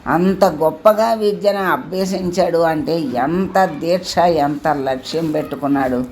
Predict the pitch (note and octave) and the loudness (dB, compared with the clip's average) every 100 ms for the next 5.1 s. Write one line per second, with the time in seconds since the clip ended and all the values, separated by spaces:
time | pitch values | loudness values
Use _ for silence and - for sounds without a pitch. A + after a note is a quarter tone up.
0 | - - - - - - C#3+ C3+ D#3 D#3 | -12 -20 -20 -20 -20 -6 -4 -2 2 2
1 | C3+ B2+ - C#3 C3 A#2+ A#2+ C#3+ - A3 | 2 0 -2 0 0 0 -2 -2 -2 2
2 | G3 G#3 G3+ D3 C#3+ C3 F#3 A#3 B3 B3 | 2 2 0 -2 -2 -2 0 0 0 -6
3 | - - - - D3 D3 C#3+ - - - | -18 -20 -20 -4 0 0 0 -4 -16 -6
4 | E3 D3+ E3+ F3 D#3+ D#3+ C#3+ D3 E3 A#3 | 2 4 4 2 0 -4 -4 -4 -2 -2
5 | C4+ | -2